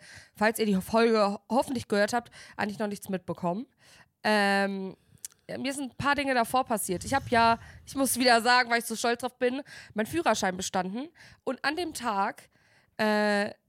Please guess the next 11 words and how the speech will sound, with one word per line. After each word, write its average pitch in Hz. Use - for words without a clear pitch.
bin 262
ich -
auch, 226
äh, 214
zum -
Augenoptiker 196
gegangen, 180
weil 190
ich -
dachte, 240
äh, -